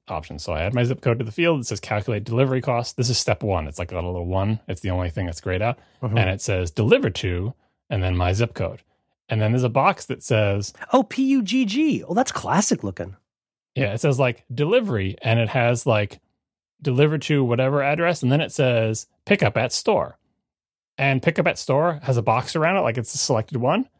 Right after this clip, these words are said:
Speaker 1: And
Speaker 2: Uh-huh.
Speaker 1: when you click on the deliver thing, nothing happens. I'm like, "Is it a browser compatibility issue?" I tried every browser I have on my
Speaker 2: Mm.
Speaker 1: computer,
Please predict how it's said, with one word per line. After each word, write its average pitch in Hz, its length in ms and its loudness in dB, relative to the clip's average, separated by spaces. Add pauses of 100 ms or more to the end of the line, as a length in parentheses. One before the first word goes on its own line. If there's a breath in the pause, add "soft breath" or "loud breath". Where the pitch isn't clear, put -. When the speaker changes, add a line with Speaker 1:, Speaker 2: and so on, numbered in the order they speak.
(200)
Speaker 1:
And 123 80 -4
Speaker 2:
Uh-huh. 143 80 6
Speaker 1:
when 151 100 4
you 151 100 2
click 175 240 -2
on 165 140 2
the 135 80 2
deliver 127 360 0
thing, 208 340 0
nothing 127 260 2
happens. 117 480 -6
I'm 101 100 0
like, 101 200 0
"Is 101 100 -2
it 90 80 -4
a 85 40 -4
browser 98 340 0
compatibility 113 560 0
issue?" 196 200 0
I - 120 0
tried 117 180 2
every 143 220 2
browser 139 360 4
I - 40 4
have 123 140 2
on 95 40 0
my 107 120 0
Speaker 2:
Mm. - 20 -4
Speaker 1:
computer, 95 440 -2